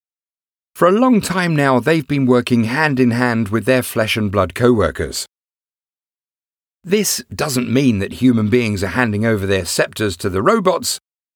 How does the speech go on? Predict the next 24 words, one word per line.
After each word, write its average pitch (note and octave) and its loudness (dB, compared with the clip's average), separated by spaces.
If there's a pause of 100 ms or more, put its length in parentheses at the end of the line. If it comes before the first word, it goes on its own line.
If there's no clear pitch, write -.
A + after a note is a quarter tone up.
(360)
only A#3+ 4
that - -6
human F3 2
beings B2+ 2
and C#3 0
machines A2+ 0
complement C3 -2
each F#2 -6
other, D2 -6 (840)
and C#3+ -2
that E3 0
machines D3 0
are D3 2
able C3 0
to B2 -4
take B2+ -2
on B2 4 (300)
increasingly C3+ 2
complex A2+ -4
tasks G2 -6
with C3 2
the E3 2
help E3 -2 (260)
of C#3 0